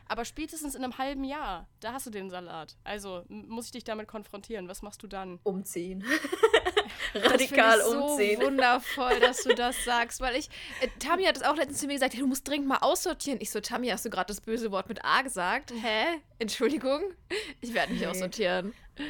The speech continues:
Speaker 3: Ja.
Speaker 1: Oder irgendwie
Speaker 2: Da,
Speaker 1: Geschwister
Speaker 2: da
Speaker 1: rausschmeißen, oder?
Speaker 3: Ja, das
Speaker 1: Wird
Speaker 3: ist auch
Speaker 1: Zeit,
Speaker 3: in
Speaker 1: dass die
Speaker 3: Ordnung.
Speaker 2: Ja.
Speaker 1: ausziehen, dann hast du das Zimmer.
Speaker 2: Nee, aber
Speaker 3: Bücherzimmer
Speaker 2: mit dem
Speaker 3: einfach.
Speaker 2: Aussortieren,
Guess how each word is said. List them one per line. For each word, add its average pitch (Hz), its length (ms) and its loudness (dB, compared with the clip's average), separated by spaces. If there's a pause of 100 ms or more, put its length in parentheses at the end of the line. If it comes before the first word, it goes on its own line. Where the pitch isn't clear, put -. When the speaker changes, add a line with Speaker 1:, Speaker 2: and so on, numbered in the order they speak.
(360)
Speaker 3:
Ja. 196 180 -12 (420)
Speaker 1:
Oder 226 260 -2
irgendwie 233 180 -4
Speaker 2:
Da, 196 60 -8
Speaker 1:
Geschwister 233 440 6
Speaker 2:
da 233 140 10
Speaker 1:
rausschmeißen, 185 640 -2
oder? 185 320 -8
Speaker 3:
Ja, 240 320 4
das 214 160 -4
Speaker 1:
Wird 214 100 -2
Speaker 3:
ist 214 40 -4
auch - 40 -12
Speaker 1:
Zeit, 233 120 0
Speaker 3:
in 175 60 -6
Speaker 1:
dass 196 120 -4
die 190 140 2
Speaker 3:
Ordnung. 185 160 4
Speaker 2:
Ja. 185 140 2
Speaker 1:
ausziehen, 185 140 -4
dann 196 120 -8
hast 208 160 -10
du 214 40 -12
das 202 160 -12
Zimmer. 208 240 -10 (1600)
Speaker 2:
Nee, 214 160 2
aber 202 140 6
Speaker 3:
Bücherzimmer - 20 -2
Speaker 2:
mit 214 120 2
dem 214 80 4
Speaker 3:
einfach. 202 120 4
Speaker 2:
Aussortieren, 226 680 0